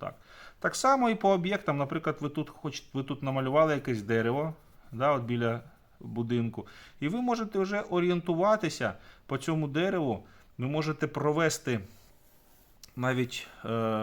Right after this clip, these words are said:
в цю точку можете провести, і ви побачите, що приблизно десь на той відстані десь буде дерево отакого, отакого десь буде розміру. Да? От, ну, може так чуть-чуть ви-, от, отак от, отакого десь буде ро-,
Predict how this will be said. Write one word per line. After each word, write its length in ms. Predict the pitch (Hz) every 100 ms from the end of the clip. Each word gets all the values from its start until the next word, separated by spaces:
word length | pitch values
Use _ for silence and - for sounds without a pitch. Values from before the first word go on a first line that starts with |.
| 107 101 - - -
в 80 | -
цю 160 | -
точку 400 | 123 131 117 -
можете 380 | 113 107 107 113
провести, 500 | 113 156 220 220 175
і 40 |
ви 100 | 180
побачите, 640 | 220 214 214 226 220 185 165
що 180 | - 151
приблизно 680 | - 185 180 240 247 190
десь 280 | 151 156 151
на 100 | 160
той 260 | 156 175 156
відстані 460 | 214 214 160 143
десь 200 | 127 165
буде 260 | 139 147 135
дерево 480 | 120 151 139 127 -
отакого, 640 | 123 120 113 139 127 123 - - - -
отакого 540 | 135 139 117 139 131 120
десь 180 | 113
буде 300 | 104 123 117
розміру. 480 | 113 110 110 98 - - -
Да? 260 | 123 131 - - - -
От, 120 | 110 - -
ну, 180 | 139 104 - _ - - -
може 240 | 113 110
так 200 | 110 110 -
чуть-чуть 320 | - - 113
ви-, 160 | 113 107
от, 120 | 110 120
отак 380 | 127 117 101 117
от, 80 | - - - -
отакого 440 | 120 143 139 175 151
десь 140 | 123
буде 280 | 120 135 117
ро-, 160 | 117